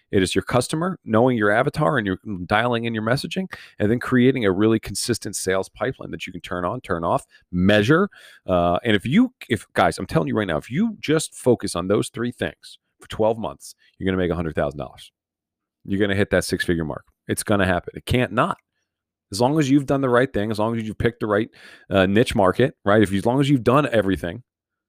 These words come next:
it, you, you're go-, you're, it is going to happen. That's, that's the beauty of success. It's the beauty of finances,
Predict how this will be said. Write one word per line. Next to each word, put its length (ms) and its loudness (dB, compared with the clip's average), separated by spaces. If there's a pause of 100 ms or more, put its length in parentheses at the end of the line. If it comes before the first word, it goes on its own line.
(440)
it, 140 -2
you, 140 2
you're 240 4
go-, 260 0
you're, 220 0
it 100 6
is 140 0
going 320 2
to 60 -2
happen. 280 -6 (1900)
That's, 280 -14
that's 360 0
the 100 -2
beauty 380 2
of 100 0
success. 460 -6
It's 80 -12
the 100 -6
beauty 320 -4
of 100 -2
finances, 720 -6